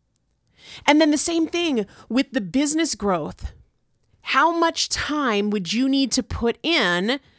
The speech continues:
every day or every week to feel like you were pursuing this business growth goal?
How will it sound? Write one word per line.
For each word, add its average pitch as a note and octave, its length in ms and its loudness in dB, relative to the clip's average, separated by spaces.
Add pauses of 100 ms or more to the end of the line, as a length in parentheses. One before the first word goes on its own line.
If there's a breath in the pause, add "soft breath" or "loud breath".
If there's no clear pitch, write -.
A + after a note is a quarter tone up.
(300 loud breath)
every A#3 300 2
day G3+ 320 2
or G#3 120 0
every G3 300 0
week A#3 580 -2 (340 soft breath)
to C4 120 6
feel C4 420 2
like A3+ 280 2
you G#3+ 120 0
were G3+ 140 4
pursuing G#3+ 560 0
this G3+ 160 0
business G3 460 -2
growth F3+ 360 -2
goal? C4+ 460 0